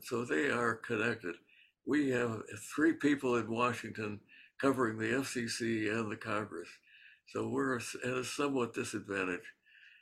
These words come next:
And we get the word that the F C C is about to make a decision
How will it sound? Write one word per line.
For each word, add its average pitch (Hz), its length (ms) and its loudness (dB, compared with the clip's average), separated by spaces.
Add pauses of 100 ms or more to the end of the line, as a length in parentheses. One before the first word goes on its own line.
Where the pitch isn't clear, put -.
(200)
And 107 260 -4 (340)
we 113 180 -4
get 151 240 0
the 156 80 2
word 135 380 4
that 113 160 0
the 107 160 0
F 156 160 0
C 147 160 -4
C 139 200 0
is 120 200 0
about 127 360 0
to 151 100 -4
make 135 260 0
a 127 80 -4
decision 120 680 -2